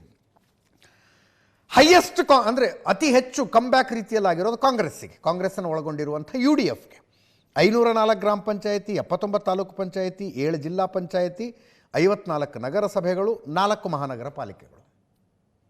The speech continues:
ನಂಬರ್ಸ್ ನೋಡ್ತಾ ಇದ್ದೀರಿ. ಎಲ್ ಡಿ ಎಫ್ ಸೆಕೆಂಡ್ ಪೊಸಿಷನ್ನಲ್ಲಿದೆ, ಆಡಳಿತಾರೂಢ, ಆ, ಮೈತ್ರಿಕೂಟ.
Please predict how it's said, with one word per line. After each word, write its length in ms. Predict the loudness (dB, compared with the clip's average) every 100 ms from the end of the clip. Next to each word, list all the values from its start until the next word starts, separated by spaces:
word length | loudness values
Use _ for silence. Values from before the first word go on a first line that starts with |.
| _ _ -8
ನಂಬರ್ಸ್ 340 | 0 0 0
ನೋಡ್ತಾ 260 | -8 -8 -8
ಇದ್ದೀರಿ. 440 | -8 -12 -20 _ _ _ _ _ _ 0
ಎಲ್ 220 | 4 4
ಡಿ 60 | 6
ಎಫ್ 240 | 2 2
ಸೆಕೆಂಡ್ 300 | -2 0 -2
ಪೊಸಿಷನ್ನಲ್ಲಿದೆ, 1000 | -2 -4 -4 -6 -6 -8 -12 -14 -20 _
ಆಡಳಿತಾರೂಢ, 800 | -4 -2 -2 -4 -4 -4 -4 -6
ಆ, 1000 | -8 -8 -12 _ _ _ _ _ -12 -8
ಮೈತ್ರಿಕೂಟ. 640 | -4 -4 -4 -10 -12 -20